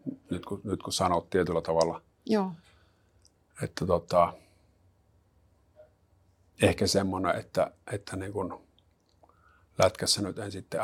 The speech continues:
Speaker 1: N H L:ään päässyt, kirjaimen päähän päässyt.
Speaker 2: Joo.
Speaker 1: <laughs> Mutta tota, et, et nyt niinku, nyt niinku tota, ei ole ainakaan niinku duunin määrästä kiinni tää, tää yrittö-, oli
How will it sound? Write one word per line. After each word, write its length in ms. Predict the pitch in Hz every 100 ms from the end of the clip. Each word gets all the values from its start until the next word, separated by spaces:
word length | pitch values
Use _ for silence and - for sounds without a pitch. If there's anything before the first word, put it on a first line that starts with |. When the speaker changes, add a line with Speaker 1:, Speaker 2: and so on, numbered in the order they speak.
| 107
Speaker 1:
N 20 |
H 80 | - 104
L:ään 220 | 101 95
päässyt, 500 | - 95 92 - 90 - _ _ _ _ _ _ _ _
kirjaimen 420 | - 110 95 92 92
päähän 220 | 87 90
päässyt. 260 | - - - - - -
Speaker 2:
Joo. 80 | 180 160 -
Speaker 1:
<laughs> 180 | - -
Mutta 240 | 160 185
tota, 300 | - - - - - - - 180
et, 140 | 131 147
et 180 | 123 135
nyt 200 | 131 127
niinku, 320 | 107 113 107
nyt 260 | - 117 -
niinku 240 | 107 104
tota, 380 | 101 104 95 104
ei 100 | 104
ole 100 | 107
ainakaan 340 | 110 107 113 107
niinku 260 | 104 107
duunin 300 | 131 123 107
määrästä 460 | 98 92 95 92 98
kiinni 400 | - 98 92 87 -
tää, 380 | 92 90 - - _
tää 300 | 101 92 82
yrittö-, 440 | - 98 98 101 -
oli 220 | - 113